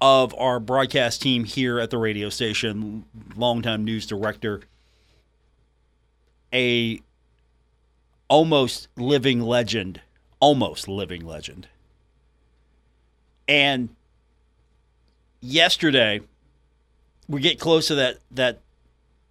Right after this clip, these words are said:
that setting of the play that gets Andy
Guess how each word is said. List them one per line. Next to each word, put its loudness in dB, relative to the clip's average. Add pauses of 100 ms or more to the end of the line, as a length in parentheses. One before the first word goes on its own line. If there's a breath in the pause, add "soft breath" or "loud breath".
(1600)
that -8
setting 0 (520)
of 0 (500)
the -8
play 0 (480)
that -4
gets -2 (600)
Andy 2